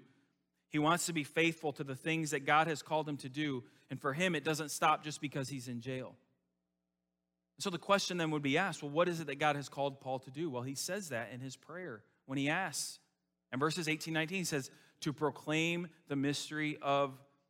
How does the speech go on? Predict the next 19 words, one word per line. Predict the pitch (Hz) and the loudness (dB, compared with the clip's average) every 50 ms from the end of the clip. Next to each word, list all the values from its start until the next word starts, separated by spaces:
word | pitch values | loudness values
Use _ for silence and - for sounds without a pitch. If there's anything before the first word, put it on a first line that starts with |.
| _ _ - | _ _ -10
the | 123 | 0
gospel." | 123 127 123 120 117 - - - 110 107 - _ _ _ _ _ _ _ _ _ _ _ _ _ _ _ - 170 147 175 | 2 4 4 4 2 -4 -8 -10 -12 -14 -14 _ _ _ _ _ _ _ _ _ _ _ _ _ _ _ -12 -10 -4 2
We've | 165 165 156 - | 2 2 2 6
talked | 175 170 170 160 - | 8 8 8 8 6
about | 175 165 156 147 - | 6 6 6 6 4
this | 156 139 - | 2 2 4
all | 151 151 160 | 6 4 4
through | 156 - 147 143 | 4 2 0 0
Ephesians, | 127 - 156 165 175 160 139 131 117 110 - | 0 0 0 0 0 0 -2 -4 -6 -6 -8
but | - 135 - _ | -12 -18 -18 _
Paul | - 170 170 185 196 | -2 2 6 6 6
was | 185 165 147 - | 6 4 -2 -4
called | - - - 165 165 175 170 156 | -8 -4 0 2 2 2 2 4
by | 156 139 | 2 2
God | 135 131 139 131 127 131 127 127 - | 2 2 2 4 4 4 2 0 -4
to | - 127 | -14 -12
share | 120 - - - 151 156 165 170 170 170 | -12 -8 -2 0 2 4 4 4 4 2
the | 160 147 | -2 -4
gospel | 135 143 135 135 135 131 - - - 120 117 113 - | 0 2 4 4 2 2 -2 -8 -8 -10 -10 -10 -12